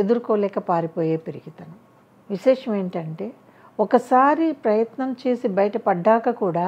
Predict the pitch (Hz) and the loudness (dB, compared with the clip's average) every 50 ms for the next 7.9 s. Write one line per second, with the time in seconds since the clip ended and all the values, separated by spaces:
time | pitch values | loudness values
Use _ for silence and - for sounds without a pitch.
0 | 233 254 - - - - - - - 180 180 180 185 208 233 269 269 262 262 269 | -4 -6 -10 -20 -20 -20 -16 -12 -4 0 2 2 4 6 6 4 4 4 4 4
1 | 254 254 254 262 254 - 247 233 247 247 240 226 214 202 226 220 220 214 196 233 | 6 6 4 2 0 0 2 4 6 6 6 6 6 6 4 4 4 2 -2 -2
2 | 220 214 214 220 214 202 190 190 185 185 185 190 185 175 170 170 175 165 - - | -2 -2 0 -2 -2 -2 -2 -4 -4 -4 -2 0 0 0 0 -2 -4 -6 -8 -8
3 | 170 170 - 190 - 208 214 190 165 175 185 165 - - 220 254 - - - - | -10 -10 -8 -6 -4 -4 -2 -4 -4 -6 -6 -8 -6 -6 -4 -4 -6 -8 -16 -20
4 | - _ _ _ _ _ - 196 175 170 170 170 170 165 165 165 - _ _ - | -20 _ _ _ _ _ -10 -6 -4 -4 -2 -2 -2 -4 -6 -8 -12 _ _ -20
5 | - - 175 180 202 - _ - _ _ _ _ _ _ _ _ _ _ _ _ | -20 -20 -20 -20 -20 -20 _ -20 _ _ _ _ _ _ _ _ _ _ _ _
6 | _ _ _ _ _ _ _ _ _ - 190 170 180 180 180 165 160 160 165 202 | _ _ _ _ _ _ _ _ _ -10 -6 -2 -2 0 0 0 0 4 6 6
7 | 240 247 220 180 - 196 196 - - - 208 190 170 147 143 151 143 | 6 6 4 0 -2 -4 -4 -4 -6 -6 -4 -4 -6 -8 -10 -14 -18